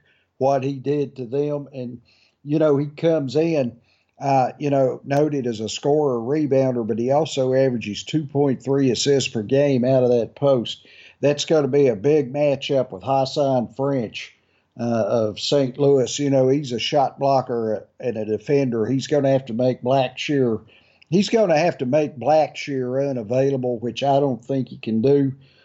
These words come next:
Uh, and, and, you know, the Billikens, uh, they, uh, they, like you say, offensively, it, it, it's been a, a, a struggle. And Saint Bonaventure, for s-, some way, blew a big lead against them, uh,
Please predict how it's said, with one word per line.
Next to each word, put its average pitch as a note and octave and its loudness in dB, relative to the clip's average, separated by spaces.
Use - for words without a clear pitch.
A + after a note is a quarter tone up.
Uh, C3 2
and, C3 -2
and, C#3 0
you D#3+ 2
know, D#3 4
the A#2+ -2
Billikens, C3 0
uh, C3 0
they, D3 0
uh, C3+ 0
they, D3 -4
like D3+ -4
you B2 -4
say, C#3 2
offensively, D3+ 0
it, D3 -2
it, C#3 -6
it's C3+ -6
been D#3 2
a, A#2+ 6
a, G#2+ 0
a G2+ -2
struggle. D#3 0
And B2 2
Saint D#3 -2
Bonaventure, C#3 0
for A#2 -8
s-, - -16
some D#3+ -2
way, C3+ 4
blew C3+ 2
a A2+ 0
big C#3+ -2
lead C#3+ 0
against A#2+ -6
them, A#2 0
uh, A#2+ 4